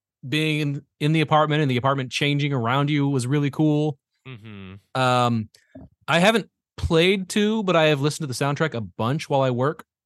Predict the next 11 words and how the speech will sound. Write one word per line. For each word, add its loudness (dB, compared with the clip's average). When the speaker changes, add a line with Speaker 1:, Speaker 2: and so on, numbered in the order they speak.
Speaker 2:
Yeah, -8
that's -8
a -12
good -12
soundtrack. -20
Speaker 1:
Yeah, -2
it's -6
a -12
great -2
soundtrack. -4
Speaker 2:
Yeah. -10